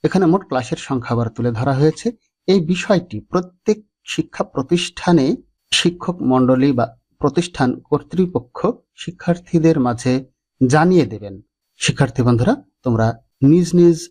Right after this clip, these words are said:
শিক্ষা প্রতিষ্ঠান থেকে তথ্যগুলো আরো স্বচ্ছভাবে জেনে নেওয়ার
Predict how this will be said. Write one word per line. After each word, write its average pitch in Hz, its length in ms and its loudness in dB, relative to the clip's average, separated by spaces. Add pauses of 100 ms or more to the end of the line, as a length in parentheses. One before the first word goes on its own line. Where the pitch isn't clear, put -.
(120)
শিক্ষা 180 320 -2
প্রতিষ্ঠান 135 600 -4
থেকে 135 240 -8
তথ্যগুলো 143 560 -2 (340)
আরো 170 220 2 (240)
স্বচ্ছভাবে 123 680 -4
জেনে 117 300 -2
নেওয়ার 113 280 -4